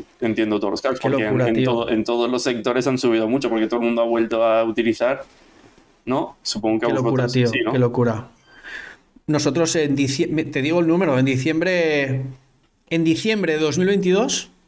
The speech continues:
Speaker 2: gastamos más que en todo en dos mil veintiuno. Que tampoco fue mucho, ¿eh? Tampoco gastamos mucho. Fueron, te lo digo, no tengo problema, nueve mil euros o algo así.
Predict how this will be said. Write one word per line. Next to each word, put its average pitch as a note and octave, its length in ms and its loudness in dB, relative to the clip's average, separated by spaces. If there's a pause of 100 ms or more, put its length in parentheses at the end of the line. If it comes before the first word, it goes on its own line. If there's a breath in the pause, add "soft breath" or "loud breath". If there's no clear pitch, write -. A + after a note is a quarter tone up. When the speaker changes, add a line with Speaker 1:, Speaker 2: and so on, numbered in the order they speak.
(460 loud breath)
Speaker 2:
gastamos E3+ 480 0
más F#3 480 0 (600 soft breath)
que F#3 100 -2
en F3 120 0
todo G#3+ 200 2
en A3 60 0
dos F#3+ 120 2
mil F3+ 120 2
veintiuno. D3 520 0 (1200)
Que D3+ 120 -2
tampoco C#3+ 300 0
fue D3 120 0
mucho, D#3 260 0
¿eh? C3+ 80 2
Tampoco C#3 340 0
gastamos B2 340 0
mucho. D3 260 2
Fueron, C3+ 600 2 (120)
te C3+ 80 0
lo B2 80 4
digo, C#3+ 180 2
no C#3 80 2
tengo C#3 180 0
problema, C3 260 0
nueve B2 240 4
mil C3+ 260 4
euros C3 760 2
o C3+ 40 2
algo A#2 120 0
así. - 160 -4